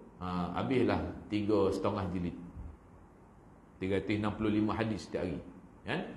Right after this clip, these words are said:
Hadisnya yang pendek-pendek aja. Ha, tu contoh, kan? Inisiatif kita.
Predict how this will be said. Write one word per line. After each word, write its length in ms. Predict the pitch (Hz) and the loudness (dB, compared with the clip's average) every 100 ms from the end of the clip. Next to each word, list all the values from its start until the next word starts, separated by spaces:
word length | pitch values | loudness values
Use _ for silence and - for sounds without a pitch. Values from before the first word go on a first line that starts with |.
| - - | -8 0
Hadisnya 400 | 104 117 156 175 | 2 4 4 2
yang 240 | 113 110 | 2 0
pendek-pendek 520 | 107 101 - 90 92 - | 0 0 -2 -2 -2 -4
aja. 160 | 80 - | -6 -6
Ha, 80 | 90 | -6
tu 80 | 120 | -4
contoh, 560 | 117 107 107 - - - - - - | -2 2 2 2 -2 -10 -16 -12 -6
kan? 240 | - - | -4 -2
Inisiatif 560 | 104 107 110 - 117 104 | -2 -2 -2 0 0 2
kita. 160 | 82 | 0